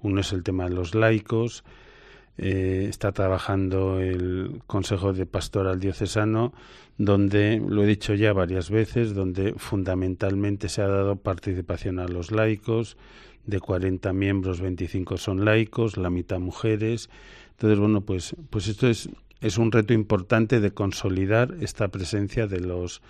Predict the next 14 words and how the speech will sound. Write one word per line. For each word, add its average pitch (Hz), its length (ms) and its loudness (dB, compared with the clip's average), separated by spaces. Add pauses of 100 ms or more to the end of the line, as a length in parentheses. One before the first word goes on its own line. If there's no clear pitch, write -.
(420)
de 95 120 0
los 95 200 -2
laicos, 104 420 2
que - 180 0
viene 98 360 4
también 98 420 2
amparada 98 600 2
por 92 140 2
el 90 120 -2
sínodo 110 440 0
que 98 140 -6
se - 120 -6
ha 92 40 -4
celebrado 92 760 -4